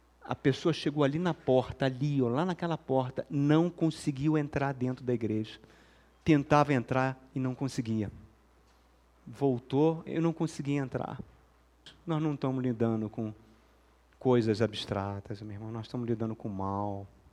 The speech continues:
E Jesus Cristo veio para que você tivesse, fosse liberto desse mal. Então, olha só no verso dezenove. Quando Jesus estava entrando no barco, o homem que estivera endemoniado suplicava que deixasse ir com ele.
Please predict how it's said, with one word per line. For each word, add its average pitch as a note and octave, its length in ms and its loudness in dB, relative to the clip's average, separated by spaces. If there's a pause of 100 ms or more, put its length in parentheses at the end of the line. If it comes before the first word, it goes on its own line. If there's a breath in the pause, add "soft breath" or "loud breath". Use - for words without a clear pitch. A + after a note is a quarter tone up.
(1040 soft breath)
E B2+ 60 -2
Jesus A#2 360 0
Cristo A#2+ 400 -2
veio A#2+ 260 0
para A#2+ 180 -4
que - 100 -8
você A#2+ 280 -6
tivesse, A#2 680 -4 (320 soft breath)
fosse - 280 -8
liberto A#2+ 680 4
desse G#2 300 -8
mal. F#2 320 -10 (400 loud breath)
Então, E3 220 4
olha F#3 220 8
só C3 320 4
no B2 100 2
verso B2 300 0
dezenove. A2+ 600 -2 (580 soft breath)
Quando F3 220 6
Jesus E3 360 6
estava E3+ 320 10
entrando E3+ 300 6
no E3+ 100 4
barco, C3+ 440 10
o C#3 80 8
homem F3 260 10
que F3 80 6
estivera D3 420 8
endemoniado C3 680 6
suplicava C3 840 4
que D#3 140 -6
deixasse F#3 520 4
ir D3+ 40 4
com C#3 180 0
ele. G2+ 320 2